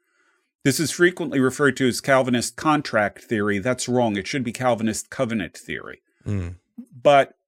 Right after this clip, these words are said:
Speaker 1: um, there, it, uh, the way this develops in France among the Huguenots, there are two covenants. There's one between the king, excuse me, between God and, on the one side and the king and the people on the other,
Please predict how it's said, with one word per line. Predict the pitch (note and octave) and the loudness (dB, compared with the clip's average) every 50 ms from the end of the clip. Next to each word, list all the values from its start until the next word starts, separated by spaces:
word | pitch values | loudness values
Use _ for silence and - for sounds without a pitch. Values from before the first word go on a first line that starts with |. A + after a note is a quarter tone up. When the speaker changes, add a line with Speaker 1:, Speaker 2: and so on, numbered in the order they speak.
| _ _ | _ _
Speaker 1:
um, | - C3 C3 C3 B2+ A#2 A2+ - | 0 2 4 4 2 2 -2 -8
there, | B2 A2+ C#3 C#3+ C#3 C#3+ - - | -2 2 4 4 6 4 2 2
it, | C#3 C3+ C#3+ - _ _ A2+ | 2 2 2 0 _ _ -2
uh, | C#3+ B2+ B2 B2 B2 A#2 | 0 2 4 4 2 2
the | A#2 B2 C#3 | 2 2 4
way | C#3+ D3 D3 | 4 4 4
this | C#3+ D3 - - | 4 0 -2 -2
develops | - C#3 B2 C3 B2 B2+ B2 - - | -2 2 4 6 4 4 2 0 -2
in | B2 A2+ G#2+ | 0 0 -2
France | A2 - - C3+ C3 C3 C#3 C3+ - - | -2 0 0 2 4 4 2 0 -2 0
among | C3 A#2 A#2 A#2 A2 | 0 0 0 0 -2
the | G2 | -4
Huguenots, | F#2+ - C3+ B2+ A#2+ C3 B2 B2 A#2+ B2 A#2+ - - | -2 -2 -2 0 2 2 0 2 0 -2 -4 -6 -2
there | - A#2+ A2+ | 0 2 2
are | A2+ | 2
two | A2+ - - D3+ C3 | 0 0 0 0 0
covenants. | - B2+ A#2+ G#2 G2 G#2+ G#2+ A2 B2 B2 - - | 2 2 2 2 2 0 0 0 0 -4 -8 -2
There's | - A#2+ A#2 A2+ - - | 0 0 0 0 0 0
one | B2 B2 C3 C3 C3 | 0 2 2 2 2
between | A#2 B2+ B2 - - B2+ B2 B2 A#2+ A#2+ | 0 0 -2 -4 -2 0 2 2 4 2
the | A2 A2+ | 2 0
king, | - - - - C3+ B2 B2 B2+ B2+ B2+ B2+ B2+ - _ _ _ _ _ _ _ _ _ | -4 -6 -4 0 0 2 4 4 4 2 2 -2 -6 _ _ _ _ _ _ _ _ _
excuse | C3 A2 - - D3 C3+ G#2+ A2+ | -2 -2 0 2 2 2 2 2
me, | A2 G#2+ | 0 -2
between | G#2+ G#2 A2+ A2 - - C3+ B2 B2 | 0 -2 -2 -2 0 2 4 4 4
God | A2+ - C3 B2+ C3 C3 C3 B2 - - | 4 4 6 6 6 6 4 4 2 0
and, | C3+ B2 A#2+ A#2+ A#2+ B2 A#2+ | 2 4 4 4 4 2 2
on | B2 A2+ A#2 | 2 2 2
the | A#2 | 4
one | A#2 B2+ C3 C3 B2+ | 4 2 2 2 0
side | - - C3+ A#2 A2+ A#2 G#2+ | 0 2 4 4 4 4 4
and | A2+ A2+ A2+ | 2 2 2
the | A2+ | 0
king | A2 - C#3 C3 B2+ | 0 0 2 2 4
and | A#2+ A2+ | 2 2
the | A2+ | 0
people | G#2 - C3 B2 - - A2 A2 | 0 0 0 0 0 0 -2 0
on | G#2 G#2 G#2 | 0 0 0
the | G2+ G2+ A2 | 0 2 4
other, | A#2 A2+ F#2+ F2+ F2+ F#2 A2 | 4 4 2 0 -4 -6 -6